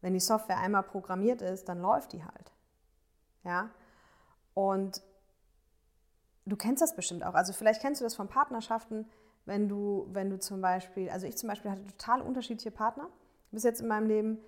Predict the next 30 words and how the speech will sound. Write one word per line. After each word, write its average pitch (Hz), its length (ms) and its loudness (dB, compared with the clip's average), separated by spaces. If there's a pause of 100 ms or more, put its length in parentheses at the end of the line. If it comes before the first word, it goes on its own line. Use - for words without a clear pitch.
(160)
aber 202 200 6
oh 196 140 -2
Wunder, 247 520 10 (340)
also 202 160 4
wirklich 226 200 6
so 180 140 -2
auch 160 180 6 (240)
wirklich 226 160 6
so, 214 80 6
dass 190 140 2
Freunde 208 220 4
schon 226 120 -4
zu 220 120 -4
mir 214 100 2
gesagt 202 300 2
haben 202 100 -4
irgendwann 190 280 -6
mal, 185 160 -4 (260)
„Also 180 160 -6
Caroline, 196 340 -2
nach 180 120 -6
dem 202 260 0
und 196 120 -8
dem 208 220 4
weiß 190 140 0
ich 190 60 -8
jetzt 190 160 -10
wirklich 220 260 -8
nicht 220 180 -4
mehr, 202 180 -4